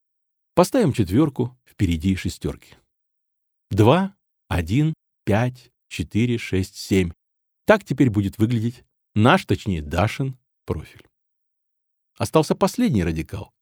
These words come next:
паранояльный. Сравним его с тревожным. Какой из них более значим для поведения нашей героини? Комбинация семь три — это паранояльное упорство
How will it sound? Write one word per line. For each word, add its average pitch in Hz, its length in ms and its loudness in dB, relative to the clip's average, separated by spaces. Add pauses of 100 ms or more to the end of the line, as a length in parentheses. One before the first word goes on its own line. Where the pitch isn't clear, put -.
(100)
паранояльный. 104 760 0 (640)
Сравним 220 400 2
его 95 180 0
с - 80 -12
тревожным. 104 540 2 (560)
Какой 214 320 4
из 117 80 4
них 104 200 0 (140)
более 98 440 8
значим 131 500 0
для 92 100 -2
поведения 92 460 0
нашей 90 240 -4
героини? 82 420 -8 (720)
Комбинация 165 540 6
семь 170 320 2
три — 220 280 0
это 117 200 0
паранояльное 123 720 6
упорство 160 580 0